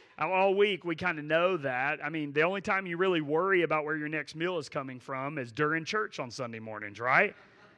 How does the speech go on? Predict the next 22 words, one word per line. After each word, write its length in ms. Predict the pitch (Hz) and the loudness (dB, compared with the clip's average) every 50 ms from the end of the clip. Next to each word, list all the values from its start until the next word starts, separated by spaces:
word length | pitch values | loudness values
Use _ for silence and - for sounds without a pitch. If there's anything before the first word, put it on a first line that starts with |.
| _ - _ _ _ _ _ _ _ _ _ _ _ _ _ _ _ _ _ _ _ _ _ _ - | _ -20 _ _ _ _ _ _ _ _ _ _ _ _ _ _ _ _ _ _ _ _ _ _ 0
I 80 | 151 | 2
re-, 160 | 175 208 220 - | 2 2 2 2
I 100 | 180 190 | 2 2
remember 460 | 226 262 262 226 202 202 196 185 185 | 4 2 0 0 0 0 0 -2 0
what 140 | 175 175 170 | 2 2 2
it 80 | 165 156 | 2 0
was 160 | 151 131 135 | -2 -4 -2
like 300 | 143 147 151 160 160 - | 0 0 2 0 0 -4
to 80 | 156 | -8
sit 260 | 139 - - 175 170 165 | -8 -6 -6 -6 -6 -6
in 160 | 151 147 143 | -8 -6 -4
an, 160 | 139 139 147 - - | -2 -2 -2 -2 -2
a 160 | 156 147 139 | -4 -4 -2
congregation 840 | - 170 175 170 175 165 156 143 147 147 156 147 - - 175 165 | -2 -4 -4 -2 0 -2 -2 0 0 0 -2 -2 -4 -6 -6 -6
and 120 | 156 139 147 | -4 -4 -2
listen 260 | 151 151 - 175 165 | -4 -2 -4 -4 -2
to 120 | 156 151 | -2 -2
a 40 | 135 | -2
preacher 420 | - - 156 160 156 - 165 151 | -2 -4 -4 -4 -4 -4 -4 -4
every 220 | 151 151 151 165 156 | -4 -2 -4 -4 -6
single 300 | - - 165 156 147 135 | -6 -6 -6 -6 -6 -6
Sunday. 520 | - - 151 147 151 160 160 165 180 175 | -6 -4 -4 -4 0 0 0 0 0 -2